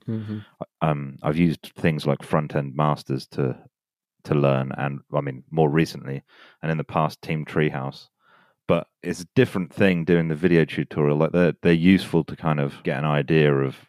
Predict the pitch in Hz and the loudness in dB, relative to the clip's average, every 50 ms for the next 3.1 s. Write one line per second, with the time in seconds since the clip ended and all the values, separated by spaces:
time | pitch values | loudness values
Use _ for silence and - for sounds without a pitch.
0 | _ _ _ _ _ - - - - - - - - 76 - 139 - - - - | _ _ _ _ _ -14 -14 -10 -8 -10 -8 -6 -6 -4 -4 -4 -6 -8 -10 -10
1 | - - - - - - - - - _ _ _ _ _ _ _ _ _ - 85 | -10 -12 -14 -14 -12 -14 -14 -14 -16 _ _ _ _ _ _ _ _ _ 2 2
2 | 82 82 85 - 98 92 92 87 85 76 82 82 82 80 78 76 76 76 76 76 | 2 4 4 4 6 6 6 6 4 4 2 2 2 2 2 0 -2 -6 -6 -8
3 | 82 | -10